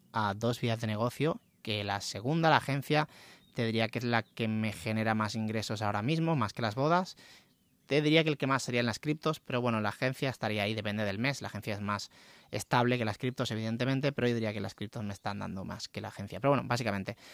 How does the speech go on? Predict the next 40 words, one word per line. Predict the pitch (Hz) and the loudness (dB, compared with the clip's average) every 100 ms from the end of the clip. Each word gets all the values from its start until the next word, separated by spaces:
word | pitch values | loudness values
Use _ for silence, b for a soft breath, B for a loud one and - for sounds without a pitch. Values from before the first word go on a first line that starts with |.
| B B - | B B -6
eh, | 120 113 | 0 0
al | |
final | - 107 110 | 0 -2 0
la | 107 | 0
agencia | 113 123 | -2 -2
es | 117 | -4
el | 101 | -4
negocio | 101 98 - | -4 -6 -6
más | 98 | -8
rentable | 98 98 98 98 | -6 -4 -4 -6
que | 104 | -8
tengo | 95 98 | -6 -6
ahora, | 95 | -6
yo | 95 104 | -8 -10
pod-, | - 117 | -6 -6
se | - | -6
podría | - 113 104 | -8 -6 -4
decir | 95 92 | -4 -8
así | 95 95 | -10 -10
más | 92 - | -12 -14
o | |
menos. | - 117 - B B B B B B _ | -16 -18 -20 B B B B B B _
Eh, | - 147 139 | 4 6 6
entonces, | 135 139 123 123 | 6 4 2 2
de | 131 | 2
estas | 143 - 135 | 2 2 2
he | 123 | 2
tenido | 131 127 | 2 4
yo | 117 123 | 4 4
un | 131 117 | 2 0
montón | 104 101 104 160 | -2 -2 4 4
de | 143 | 4
fracasos, | 117 107 139 139 151 - | 0 2 2 2 0 -2
también | 113 107 113 135 | -2 0 0 2
de, | 143 123 110 _ | 2 2 0 _
eh, | - 113 | -6 -4
en | 110 | -2
cuanto | 110 110 | 0 -2
a | |
fotografía. | - 107 104 101 160 165 | -2 -2 -2 2 4 6